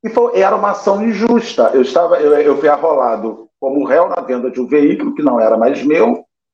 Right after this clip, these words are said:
que eu fiz uma burrice, não transferi de nome, sofreram um acidente e eu estava recebendo uma cobrança,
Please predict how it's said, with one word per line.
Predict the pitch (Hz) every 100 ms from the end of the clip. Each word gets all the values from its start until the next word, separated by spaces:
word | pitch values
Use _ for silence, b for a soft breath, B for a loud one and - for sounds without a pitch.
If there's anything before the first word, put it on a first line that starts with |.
| _
que | 151
eu | -
fiz | 117
uma | 110 113
burrice, | 156 165 196 -
não | 127
transferi | - 110 - 104 107
de | 113
nome, | 151 170 - - - _ _ _ _
sofreram | 247 - 139 131 120
um |
acidente | 120 - 196 214 208 202 -
e |
eu | 190 -
estava | - 196 175
recebendo | 170 - 175 160 160 -
uma | 160 156
cobrança, | 196 220 139 117 - -